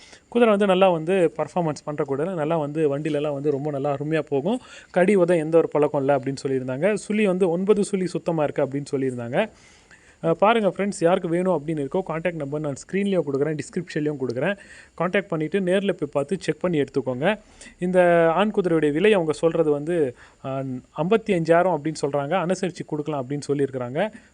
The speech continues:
கான்டாக்ட் நம்பர் நான் ஸ்க்ரீன்ல கொடுத்துருக்குறேன் இல்லைங்களா, கான்டாக்ட் பண்ணிட்டு நீங்க நேர்ல வந்து செக் பண்ணி எடுத்துக்கோங்க. குதிரையை வண்டி மாட்டியே நீங்க செக் பண்ணி எடுத்துக்கலாம் அப்படின்னு சொல்லியிருக்கிறாங்க.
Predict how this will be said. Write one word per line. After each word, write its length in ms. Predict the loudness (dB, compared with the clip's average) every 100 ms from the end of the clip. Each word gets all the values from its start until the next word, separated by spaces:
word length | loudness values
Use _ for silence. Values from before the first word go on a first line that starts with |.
| -6
கான்டாக்ட் 260 | -4 -2 -2
நம்பர் 260 | -2 0
நான் 200 | 0 -2
ஸ்க்ரீன்ல 480 | -6 -12 -6 -2 0 -2
கொடுத்துருக்குறேன் 460 | -4 -4 -4 -4 -6
இல்லைங்களா, 300 | -6 -4 -4
கான்டாக்ட் 280 | -4 -2 -2
பண்ணிட்டு 340 | -4 -6 -4
நீங்க 200 | -4 -4
நேர்ல 260 | -2 -2 -2
வந்து 180 | -6 -8
செக் 200 | -10 -8
பண்ணி 200 | -6 -6
எடுத்துக்கோங்க. 460 | -6 -8 -6 -4 -4
குதிரையை 360 | -4 -4 -2
வண்டி 220 | -2 -4
மாட்டியே 320 | -2 -4 -2 -2
நீங்க 200 | -2 -4
செக் 220 | -6 -8
பண்ணி 200 | -4 -4
எடுத்துக்கலாம் 420 | -4 -6 -6 -6
அப்படின்னு 140 | -8 -8 -4
சொல்லியிருக்கிறாங்க. 600 | -2 -2 -4 -4 -4